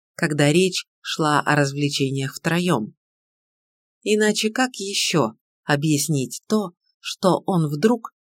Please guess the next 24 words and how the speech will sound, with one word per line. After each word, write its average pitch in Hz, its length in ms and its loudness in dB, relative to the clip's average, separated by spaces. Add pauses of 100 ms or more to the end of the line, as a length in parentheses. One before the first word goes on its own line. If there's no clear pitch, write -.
(160)
позволил 226 580 0
приблизиться 170 720 -2
к - 80 -8
себе 180 460 -2 (280)
этой 170 400 2 (180)
изуродованной 160 1000 0
девке 165 440 -2
из 156 280 -6
деревни? 120 640 0 (840)
Никому 220 640 -2
прежде 143 540 0
не 151 140 0
удавалось 151 600 2
стать 175 380 -4 (300)
настолько 147 600 0
интересной, 139 840 -2 (340)
а - 240 0
этой – 185 460 -2 (220)
он 277 180 0
разрешает 240 640 -2
везде 147 340 -2
таскаться 175 600 -4
за 127 80 -8
собой. 139 540 -4